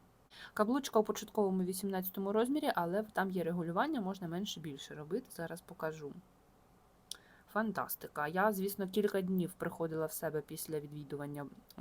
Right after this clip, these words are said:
цього заводу, і мені дуже важко було щось обрати на перший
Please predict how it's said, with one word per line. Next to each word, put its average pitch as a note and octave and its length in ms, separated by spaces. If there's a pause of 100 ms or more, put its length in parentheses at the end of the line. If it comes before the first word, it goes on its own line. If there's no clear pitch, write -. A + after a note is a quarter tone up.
цього D#3 280
заводу, E3 540 (280)
і F3 120
мені F3 200
дуже F3+ 240
важко F#3 340
було E3 260
щось - 320
обрати E3+ 340
на D#3 140
перший - 400